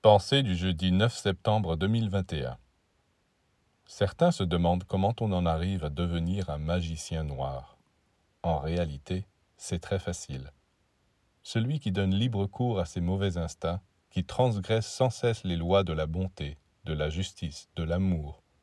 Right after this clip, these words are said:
qui essaye de réussir aux dépens des autres, de les évincer, de les détruire, celui-là ne peut faire autrement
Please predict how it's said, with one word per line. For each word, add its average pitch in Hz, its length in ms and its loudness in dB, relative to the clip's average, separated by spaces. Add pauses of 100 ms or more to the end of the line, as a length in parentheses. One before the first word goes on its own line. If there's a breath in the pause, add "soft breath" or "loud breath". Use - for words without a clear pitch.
(320)
qui 95 120 0
essaye 113 340 2
de 95 120 0
réussir 120 680 0
aux 90 80 0
dépens 98 320 0
des 95 240 -2
autres, - 400 -10 (300)
de 92 80 0
les 87 260 2
évincer, 110 640 0
de 82 80 -2
les 85 140 0
détruire, 90 580 -4 (560)
celui-là 98 640 2
ne 90 120 2
peut 87 160 -2
faire 87 340 -4
autrement 92 500 0